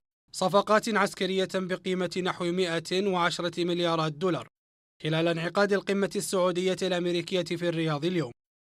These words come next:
وكان الرئيس ترامب ووزير خارجيته قد وقعا إعلان نوايا بشأن حزمة من العتاد الدفاعي والخدمات لتعزيز أمن المملكة ومنطقة الخليج في مواجهة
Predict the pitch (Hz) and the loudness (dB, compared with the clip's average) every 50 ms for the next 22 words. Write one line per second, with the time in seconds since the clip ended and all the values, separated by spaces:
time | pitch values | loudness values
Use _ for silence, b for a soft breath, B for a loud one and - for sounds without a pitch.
0 | _ _ 180 185 180 226 220 220 220 214 208 214 214 214 247 233 - 247 - 214 | _ _ -4 -2 0 0 2 2 2 2 0 0 0 0 -2 -2 -4 -6 -2 0
1 | 202 196 208 214 202 202 196 196 190 185 180 208 208 202 196 196 - 196 196 202 | 4 4 4 4 2 2 2 2 2 2 2 0 0 0 0 0 0 0 2 0
2 | 196 165 185 175 151 127 - - - - _ _ _ _ _ - - 139 151 170 | 0 -2 -2 -4 -4 -6 -8 -12 -18 -20 _ _ _ _ _ -10 -6 -2 0 0
3 | 170 170 - 190 170 170 180 185 175 180 175 165 170 180 180 185 185 185 180 180 | 0 2 2 2 4 6 6 4 4 2 0 0 2 2 2 2 2 2 2 2
4 | 175 180 180 180 185 190 202 185 180 170 - 185 175 180 175 165 - 196 165 190 | 4 4 4 4 2 2 2 0 0 0 0 0 -2 -2 -2 -4 -4 -6 -4 -4
5 | 180 170 165 - 190 202 196 180 175 170 170 170 175 170 185 185 175 180 165 156 | -4 -4 -2 -2 0 0 0 0 0 0 0 0 0 -2 -2 -2 -2 -4 -4 -4
6 | 170 165 - 175 165 165 180 202 214 - _ _ _ _ _ _ - 139 147 156 | -4 -2 0 0 2 2 0 0 -4 -6 _ _ _ _ _ _ -6 -6 -2 -2
7 | 175 170 180 180 190 202 202 190 - 208 202 196 - 202 180 185 180 190 190 175 | 0 2 2 4 4 4 2 2 0 0 0 0 2 2 2 2 2 0 0 0
8 | 185 190 - 185 190 185 185 180 185 180 175 165 175 175 - 196 208 226 - _ | -2 -2 -2 0 0 0 0 0 0 -2 0 0 -2 -2 0 0 0 0 0 _
9 | _ _ _ _ _ _ 131 131 139 147 147 180 180 180 180 165 - 185 170 165 | _ _ _ _ _ _ -8 -6 -6 -4 -4 -4 0 0 -2 0 0 -2 -2 -2
10 | - 175 175 175 190 220 233 - - 214 208 196 196 190 185 180 170 185 185 175 | -2 0 2 2 2 0 0 -2 0 0 2 2 4 4 4 2 2 2 0 0
11 | 190 175 | 0 0